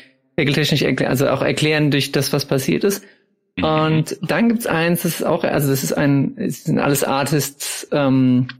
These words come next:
Speaker 1: Fähigkeiten. Und dann gibt's eins, da kann ich, das würde ich aber sozusagen noch anspielen, ich kann einen Point of Interest schaffen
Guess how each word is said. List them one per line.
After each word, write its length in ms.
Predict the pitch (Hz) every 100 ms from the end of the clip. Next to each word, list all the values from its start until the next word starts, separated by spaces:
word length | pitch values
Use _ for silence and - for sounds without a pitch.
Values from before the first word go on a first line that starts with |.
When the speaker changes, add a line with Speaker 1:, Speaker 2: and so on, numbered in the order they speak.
| - - _ _ _ _ -
Speaker 1:
Fähigkeiten. 500 | 156 196 170 156 -
Und 120 | 147
dann 160 | 143 165
gibt's 180 | 185
eins, 480 | - 165 165 170 -
da 140 | - 147
kann 240 | 165 151
ich, 400 | 156 - - - _ _ _ _ _ -
das 440 | - - 127 -
würde 220 | - 139
ich 100 | 135
aber 120 | 139 135
sozusagen 280 | 139 143
noch 140 | 139 -
anspielen, 680 | 131 156 - 165 160 160 160 - _ _ -
ich 100 | -
kann 240 | 160 160
einen 380 | - 143 139 139
Point 220 | - 151
of 100 | 160
Interest 420 | - 185 196 196
schaffen 500 | - 165 - 214 220